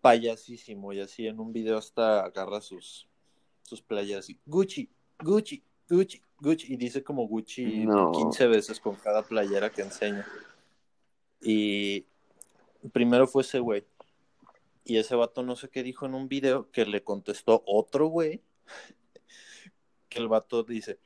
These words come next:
Speaker 1: "Es de nacos no sé qué,
Speaker 2: <laughs>
Speaker 1: y es de nacos no sé qué otra cosa", y es un batillo ahí fresilla de Guadalajara,
Speaker 2: No
Speaker 1: no
Speaker 2: mames.
Speaker 1: sé qué. Y luego entró en escena un tercer sujeto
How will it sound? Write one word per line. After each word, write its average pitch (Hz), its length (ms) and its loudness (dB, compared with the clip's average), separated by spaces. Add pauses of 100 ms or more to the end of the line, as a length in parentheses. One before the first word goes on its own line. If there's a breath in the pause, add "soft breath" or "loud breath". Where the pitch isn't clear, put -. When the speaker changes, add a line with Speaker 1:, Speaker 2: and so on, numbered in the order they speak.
(160)
Speaker 1:
"Es 139 240 -2
de 185 120 2
nacos 170 420 -4
no 139 160 -2
sé - 180 -6
qué, 180 60 0
Speaker 2:
<laughs> - 420 2 (100)
Speaker 1:
y 220 140 -2
es 135 220 6
de 160 100 0
nacos 147 440 -4
no 131 180 -4
sé 139 120 -6
qué 131 160 -2
otra 139 200 2
cosa", 110 260 0
y 101 60 -2
es - 80 -10
un 113 100 -6
batillo 117 460 2
ahí 113 160 2
fresilla 107 640 0
de 98 240 -4
Guadalajara, 98 680 2
Speaker 2:
No 92 80 6
Speaker 1:
no 90 120 4
Speaker 2:
mames. 92 180 -2
Speaker 1:
sé 101 120 -12
qué. - 120 -16 (1160 loud breath)
Y 151 440 0
luego 123 340 6
entró 123 300 0
en 120 80 -2
escena 123 380 -4
un 117 100 -6
tercer 110 500 0
sujeto 120 600 -4